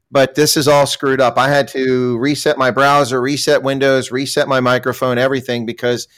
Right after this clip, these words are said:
um, remember the last time we did this was on the old P C on a different microphone, and so it, th-, th-, there's no setting in Podbean to pick your mic. You have to leave it in Windows, which is stupid. So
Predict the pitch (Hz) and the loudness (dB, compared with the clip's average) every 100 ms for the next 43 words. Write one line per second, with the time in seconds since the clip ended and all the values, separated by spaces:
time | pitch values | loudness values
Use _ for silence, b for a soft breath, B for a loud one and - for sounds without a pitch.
0 | b b b b b - 123 123 123 123 | b b b b b -2 0 2 0 -2
1 | 135 165 175 156 170 170 165 143 127 170 | 0 2 4 4 2 2 0 -2 -2 0
2 | 143 - 131 131 123 131 135 135 - 127 | 0 0 0 0 0 0 0 -2 -4 -6
3 | - 160 156 127 120 123 120 127 127 117 | -4 -2 0 -2 -2 -4 -4 -4 -6 -2
4 | 127 135 120 - 120 117 113 107 127 117 | -2 -2 -4 -4 -4 -2 -6 -6 -2 0
5 | 117 117 - - 127 127 120 135 - 135 | 0 -2 -4 -10 -10 -12 -8 -8 -4 -6
6 | 131 156 147 - 156 135 120 - 147 147 | -2 -2 0 0 0 0 -4 0 0 0
7 | 127 113 - 143 139 - 120 120 120 139 | -4 -8 -8 -8 -8 -6 -4 -4 -2 0
8 | 113 - _ 131 131 127 - 127 110 120 | 0 -6 _ -6 -2 -2 -2 -2 -2 -2
9 | 120 110 101 - - - 120 98 90 104 | -2 -4 -6 -10 -10 -4 -4 -4 -6 -4
10 | 101 | -4